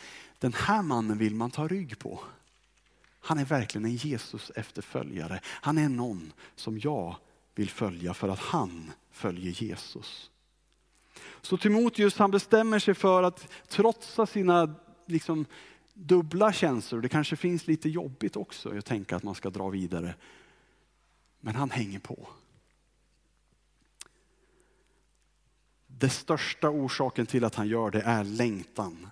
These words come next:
efter mer av Jesus. Och han ser att det finns mer av Jesus i Paulus närhet. Timoteus berättar så här.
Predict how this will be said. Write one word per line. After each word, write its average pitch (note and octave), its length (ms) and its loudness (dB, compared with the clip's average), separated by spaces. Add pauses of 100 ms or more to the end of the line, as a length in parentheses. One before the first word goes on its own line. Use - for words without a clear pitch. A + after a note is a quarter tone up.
(120)
efter G#2 280 -6
mer F2 580 -6 (340)
av - 180 -10
Jesus. - 720 -10 (600)
Och - 100 -14
han G#2 160 -6
ser E2+ 560 -6 (340)
att G2+ 160 -10
det - 80 -14
finns B2 380 -4
mer G#2 180 -2
av F2+ 120 -6
Jesus - 640 -8 (120)
i F#2+ 120 -6
Paulus F2 440 -6
närhet. - 600 -6 (1500)
Timoteus F#3 460 4
berättar E3+ 360 6
så C3+ 120 0
här. C3 280 4